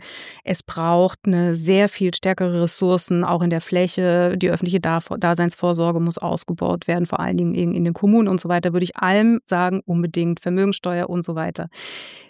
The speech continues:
Nur, da wir ja wissen, dass dieses Denken sehr tief verankert ist, ja, wissen, und auch diese Errungenschaften im Kapitalismus, solange der sich nicht verändert, immer wieder zur Disposition stehen, bei der nächsten Krise wird das alles wieder zurückgebaut,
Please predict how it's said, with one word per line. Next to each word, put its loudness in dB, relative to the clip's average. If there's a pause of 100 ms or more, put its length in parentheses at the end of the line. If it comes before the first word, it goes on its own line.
Nur, 4
da 4
wir 4
ja 2
wissen, 2
dass 0
dieses -4
Denken 0
sehr -2
tief -6
verankert 0
ist, -4
ja, -6
wissen, 0
und 0
auch 2
diese -2
Errungenschaften 2
im 4
Kapitalismus, 0
solange 0
der 2
sich 2
nicht 0
verändert, -2
immer 2
wieder 0
zur -2
Disposition 2
stehen, 2
bei 0
der 0
nächsten 0
Krise -2
wird -4
das -4
alles -4
wieder 0
zurückgebaut, 0